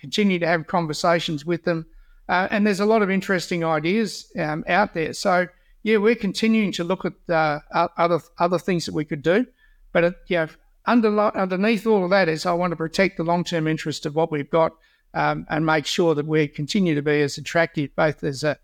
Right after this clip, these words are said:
as a, uh, an investment opportunity. You know, I think we represent, uh, a great investment opportunity at these, these current, uh, price levels,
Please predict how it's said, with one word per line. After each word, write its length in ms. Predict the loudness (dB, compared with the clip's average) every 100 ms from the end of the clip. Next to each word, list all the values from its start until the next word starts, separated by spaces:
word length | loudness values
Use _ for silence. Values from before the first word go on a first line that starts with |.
| _ _ -4
as 220 | -2 0
a, 280 | 0 -2 -6 _ _ _
uh, 220 | -6 -6 -6 _ _ _ -6
an 140 | -4
investment 540 | 0 2 2 2 -2
opportunity. 560 | -2 -4 -6 -2 0 0
You 80 | 0
know, 60 |
I 60 | -2
think 220 | -2 -6
we 80 | -4
represent, 500 | -4 -4 -2 -4 -4 _ -6
uh, 180 | -6 -6 -12
a 100 | -8
great 280 | 0 2 2
investment 460 | 2 2 2 -2 -4
opportunity 500 | -4 -2 -2 0 -2
at 120 | 0
these, 320 | 0 0 -6 _ _ _
these 220 | -2 -2 -2
current, 320 | -2 0 -2 -6
uh, 120 | -6
price 420 | -4 -2 -2 -2
levels, 380 | -6 -8 -10 -10